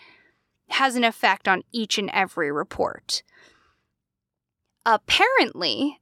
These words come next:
Attila said these words about himself. "There where I have passed,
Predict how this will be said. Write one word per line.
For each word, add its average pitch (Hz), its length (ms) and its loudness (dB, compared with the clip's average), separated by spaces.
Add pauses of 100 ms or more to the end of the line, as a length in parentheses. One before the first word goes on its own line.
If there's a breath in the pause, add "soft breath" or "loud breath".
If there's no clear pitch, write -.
(160)
Attila 220 800 4
said 208 600 0
these 349 320 2
words 202 600 0 (100)
about 196 340 2
himself. - 920 0 (1400)
"There 302 460 2
where 285 160 2
I 247 220 2
have 269 240 -2
passed, - 640 -2